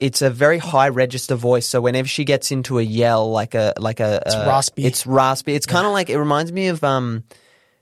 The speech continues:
Speaker 1: there's a woman who plays, it's in a, it's in a Jim Carrey, it's in Liar Liar. She's like
Speaker 2: Huh.
Speaker 1: the
Speaker 2: That came out this year,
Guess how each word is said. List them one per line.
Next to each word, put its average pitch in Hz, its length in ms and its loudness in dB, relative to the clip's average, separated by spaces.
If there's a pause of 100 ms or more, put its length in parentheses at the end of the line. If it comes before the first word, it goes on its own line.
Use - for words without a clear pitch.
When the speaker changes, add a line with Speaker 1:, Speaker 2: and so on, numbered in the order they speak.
Speaker 1:
there's 135 160 0
a 135 60 -2
woman 139 520 -2
who 139 180 -2
plays, 123 380 -2
it's 120 180 -6
in 127 140 0
a, 120 220 0
it's - 280 -8
in 127 80 -2
a 120 100 -2
Jim 117 260 -4
Carrey, 127 580 -2
it's 131 160 -6
in 135 80 0
Liar 127 260 2
Liar. 123 420 -2
She's - 280 -6
like 127 80 2
Speaker 2:
Huh. 156 100 2
Speaker 1:
the 120 320 0
Speaker 2:
That 170 120 -4
came 185 180 2
out 269 140 0
this 165 140 -4
year, 123 180 -8